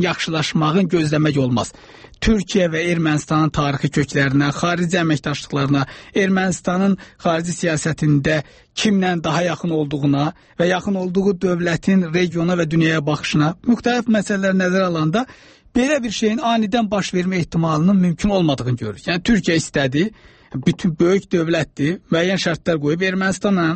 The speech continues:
əlaqədar heç bir problem yoxdur. Türkiyə bu şərtləri elə belə qoyub, dayandığı yerdə.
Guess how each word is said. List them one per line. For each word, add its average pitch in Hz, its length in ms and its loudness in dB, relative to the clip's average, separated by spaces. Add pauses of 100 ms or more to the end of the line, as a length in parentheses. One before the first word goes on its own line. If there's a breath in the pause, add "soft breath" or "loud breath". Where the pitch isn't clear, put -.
əlaqədar 156 400 0
heç 190 160 -2
bir 175 80 -4
problem 170 400 0
yoxdur. 175 320 -2 (260 loud breath)
Türkiyə 220 320 0
bu 185 60 -2
şərtləri 170 400 0
elə 170 160 2
belə 165 160 0
qoyub, 127 300 -6 (180)
dayandığı 143 400 0
yerdə. 131 260 0